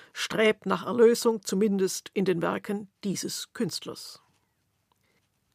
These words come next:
Würde man die Bilder von Anselm Kiefer ins Literarische übersetzen, müsste man von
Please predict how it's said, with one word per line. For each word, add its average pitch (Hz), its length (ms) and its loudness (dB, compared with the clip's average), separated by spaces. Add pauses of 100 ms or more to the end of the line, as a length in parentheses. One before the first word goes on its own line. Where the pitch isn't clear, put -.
(400)
Würde 254 360 0
man 226 200 2
die 214 100 -4
Bilder 196 340 2
von - 200 -6
Anselm 196 520 -4
Kiefer 208 440 -4
ins - 260 -6
Literarische 190 920 -2
übersetzen, 185 640 -4 (560)
müsste 233 320 0
man 220 160 0
von 214 260 -4